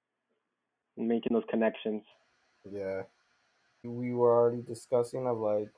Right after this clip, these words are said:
Speaker 2: hopefully later down the line we can have people come and, like, spit, like, some bars or, like,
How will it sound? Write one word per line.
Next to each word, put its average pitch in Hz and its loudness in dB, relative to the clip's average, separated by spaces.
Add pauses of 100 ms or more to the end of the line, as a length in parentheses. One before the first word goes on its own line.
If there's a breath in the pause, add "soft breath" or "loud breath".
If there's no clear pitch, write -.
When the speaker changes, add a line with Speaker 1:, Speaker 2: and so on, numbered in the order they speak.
Speaker 2:
hopefully 120 -2
later 113 -2
down 110 -4
the 107 -8
line 110 -6
we 107 -10
can 113 -10
have 98 -12 (100)
people 98 -16 (100)
come 95 -16
and, 92 -20
like, 80 -20 (560)
spit, 123 -4
like, 107 -4
some 107 -10
bars 131 4
or, 98 -2
like, 95 -6